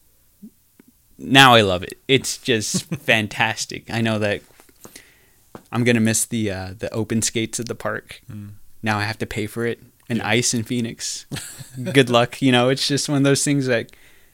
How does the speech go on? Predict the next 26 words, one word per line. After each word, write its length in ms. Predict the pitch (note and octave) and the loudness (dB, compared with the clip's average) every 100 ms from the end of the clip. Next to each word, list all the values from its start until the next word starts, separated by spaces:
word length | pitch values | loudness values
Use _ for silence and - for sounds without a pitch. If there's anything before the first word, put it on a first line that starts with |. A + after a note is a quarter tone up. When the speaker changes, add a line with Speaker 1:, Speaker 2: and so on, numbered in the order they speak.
| _ - | _ -8
Speaker 1:
yeah, 280 | E3+ B3 D#3+ _ | -6 -6 -10 _
I 100 | A#2 | -4
mean, 340 | B2 B2 A#2+ - _ | -2 -2 -4 -8 _
North 240 | - C3 C#3+ | -10 -10 -8
Dakota's 300 | C#3 C3+ B2 | -4 -4 -4
been 120 | A2 | -6
great. 420 | G#2 A2 G#2 - | -4 -6 -8 -14
The 80 | - | -16
people 420 | - C3 A2+ A2 A#2 _ _ | -12 -10 -10 -14 -18 _ _
have 120 | - | -18
been 200 | F#2+ F#2+ - | -14 -14 -14
fantastic. 800 | - G#2+ G#2+ E2 - - - - _ _ _ _ _ _ _ _ _ | -10 -8 -8 -10 -8 -10 -14 -20 _ _ _ _ _ _ _ _ _
The, 640 | - G#2+ F#2+ F#2+ F#2 G2 - | -8 -6 -4 -6 -10 -12 -12
the 320 | F2 E2 - - | -12 -12 -16 -12
community 720 | - A#2+ A#2+ A#2 A#2+ A#2 A#2 - - - | -4 0 0 0 0 -2 -6 -12 -18 -6
I've 360 | A2+ G#2+ G2+ - | -4 -4 -8 -6
been 120 | A#2 | -4
a 60 | A2 | -4
part 260 | A#2 B2 | -6 -6
of, 300 | C#3+ D3+ - _ | -6 -8 -18 _
just 280 | - - - _ - | -20 -18 -18 _ -12
brilliant. 360 | F#2+ F#2 D2+ _ _ _ _ _ _ _ _ _ _ _ _ _ - - _ | -10 -8 -12 _ _ _ _ _ _ _ _ _ _ _ _ _ -20 -20 _
And, 640 | - G#2+ G#2 G2 F#2+ F#2 - | -14 -10 -8 -8 -10 -12 -12
you 140 | A2 | -10
know, 160 | G#2+ E2+ | -10 -12
it, 260 | G1+ - | -14 -20